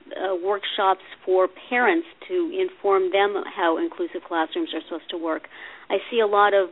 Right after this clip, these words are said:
um, special ed parents, and I actually was one of them, who were extremely resistant to inclusion for their kids 'cause they just can't see how their child could get the same sort of, uh,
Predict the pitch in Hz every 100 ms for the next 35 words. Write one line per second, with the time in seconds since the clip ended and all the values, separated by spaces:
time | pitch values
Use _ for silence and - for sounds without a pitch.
0 | 180 175 175 165 170 170 - - - -
1 | 220 208 202 202 202 190 175 165 185 190
2 | 190 185 185 175 170 180 202 196 151 156
3 | 175 175 170 - - - 247 294 294 240
4 | 185 175 170 180 - 156 175 165 - 170
5 | 170 165 170 160 - 165 - 185 180 170
6 | - 220 - - - 220 214 214 - -
7 | 202 175 165 165 - - - - - 208
8 | 202 202 190 - 190 180 - 165 175 -
9 | - 185 175 165 170 - - - 175 170
10 | 156 - - - _ -